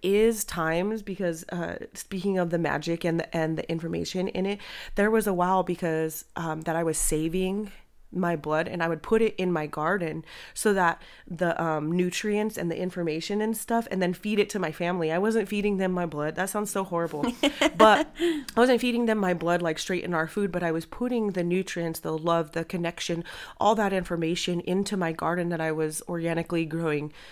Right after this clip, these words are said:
Speaker 1: you know, and then feeding it to my family. And I felt, like, so ritualistic with it. Like, I felt like, uh, you know, it was really a, a connected thing and something I could share with them. That, that sounds so fucking weird now that I'm saying it
Speaker 2: It's
Speaker 1: out loud,
Speaker 2: not,
Speaker 1: but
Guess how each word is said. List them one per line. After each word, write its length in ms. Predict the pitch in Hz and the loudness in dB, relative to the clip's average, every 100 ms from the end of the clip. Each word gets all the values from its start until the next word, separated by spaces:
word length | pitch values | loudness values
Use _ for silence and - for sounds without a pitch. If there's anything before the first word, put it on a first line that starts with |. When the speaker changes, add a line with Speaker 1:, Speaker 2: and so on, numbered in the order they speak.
| - - | -20 -2
Speaker 1:
you 120 | 180 | 2
know, 140 | 175 | 4
and 160 | 170 170 | 4 4
then 140 | 165 | 2
feeding 360 | 160 - 180 175 | 0 -4 0 0
it 100 | 165 | 0
to 60 | 170 | -2
my 120 | 160 | -4
family. 360 | - 175 190 180 | -2 0 2 0
And 80 | 165 | -2
I 80 | |
felt, 360 | 160 - 175 180 | -4 4 4 4
like, 300 | 185 160 160 - - - - - - - | 0 0 -2 -12 -20 -20 -20 -20 -20 -4
so 280 | - - 208 | 4 6 8
ritualistic 880 | 190 196 185 165 170 - 208 202 180 | 6 4 0 0 0 0 -4 -2 -2
with 240 | 165 - | -2 0
it. 180 | 170 - | -2 -2
Like, 220 | 190 175 | -4 0
I 140 | 190 | 0
felt 320 | 190 190 180 190 | 4 6 6 4
like, 280 | 180 185 | 2 2
uh, 260 | 190 160 151 - | 0 0 -2 -6
you 220 | 190 208 | -2 0
know, 160 | 190 | 2
it 100 | 185 196 | 2 2
was 220 | 196 170 | 0 2
really 380 | 196 202 196 180 | 2 4 2 2
a, 160 | 165 170 - | 0 -4 -8
a 100 | 185 | -6
connected 500 | - 190 185 190 180 | -4 -2 -2 -2 -4
thing 200 | 185 185 | 0 2
and 140 | 175 170 | 0 0
something 320 | 196 190 202 | -2 0 0
I 80 | 185 | -2
could 160 | 175 | -4
share 380 | - - 180 185 | -4 -2 2 2
with 200 | 196 180 | 2 0
them. 300 | 165 151 151 - - - - - - | 0 0 -2 -10 -18 -20 -20 -20 -10
That, 640 | 175 170 165 175 - - - - | -2 2 2 0 -6 -12 -12 2
that 180 | 226 220 | 4 6
sounds 320 | - 277 254 | 4 4 4
so 140 | 254 | 2
fucking 520 | 220 - 294 - 185 180 | 0 0 0 0 -2 2
weird 320 | 220 196 175 | 2 2 2
now 220 | 180 180 | 2 2
that 100 | 185 | 2
I'm 120 | 175 | 0
saying 220 | 175 185 | -2 2
it 40 | 208 | 6
Speaker 2:
It's 80 | 277 | 6
Speaker 1:
out 120 | - | 8
loud, 260 | 254 240 262 | 10 10 8
Speaker 2:
not, 20 | |
Speaker 1:
but 160 | 175 | 4